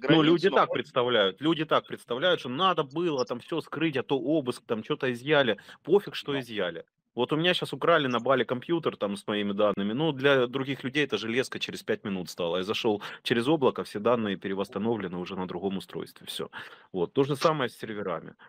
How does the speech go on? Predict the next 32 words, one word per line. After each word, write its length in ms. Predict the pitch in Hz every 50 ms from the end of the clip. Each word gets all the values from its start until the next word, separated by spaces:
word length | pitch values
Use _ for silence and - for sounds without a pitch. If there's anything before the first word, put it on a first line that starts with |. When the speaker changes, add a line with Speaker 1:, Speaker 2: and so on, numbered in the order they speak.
| - - _ -
Speaker 1:
Э, 360 | 104 104 104 104 104 107 107 110
Роман 360 | 127 143 160 196 185 151 135
не 160 | 156 170 165
понимает, 500 | - 131 120 117 113 131 160 170 156 -
как 220 | - 131 131 -
это 140 | 131 - 107
происходит, 520 | 98 - 110 110 101 - - 139 139 131 -
как 160 | 160 165 160
функционирует 560 | - 127 117 - 120 120 143 151 151 123 -
технический 500 | - - - - 117 117 - - - -
процесс. 500 | 113 - 104 98 - - - - - - _ - - - - -
Роман 380 | 123 127 127 160 190 208 202
силен, 460 | 196 - 135 120 123 143 160 160 160 156 - - - - - - -
э, 40 | 104 101 101 98 98 98 98 95 92
в 400 | 95 113 117 120 113 110 104 - -
агитации, 840 | 135 143 135 143 131 - 107 101 98 - - - - 113 101 95 - - - - - -
Роман 360 | - 107 110 117 147 165 170 156
силен, 460 | - - 117 120 139 147 139 139 123
э, 260 | 120 117 110 107 104 98
в 80 | 92
лекциях, 720 | 113 120 135 139 120 - - - - 113 107 107 104 98 -
э, 200 | 123 113 113 113 110
силен 500 | - - - - 131 120 135 147 147 147
харизмой. 720 | - - 123 120 110 110 104 101 110 101 101 98 98 98
Роман, 280 | 101 113 127 160 175 160
э, 20 | 107 120
у 200 | 127 127 123 120 135
него 180 | 143 143 175
другие 400 | 165 139 135 131 131 147 156 151
сильные 380 | 147 - - 131 123 127 123 113
стороны 380 | - - - 104 - 87 87 87
абсолютно. 600 | 82 - - - 90 - - - - - -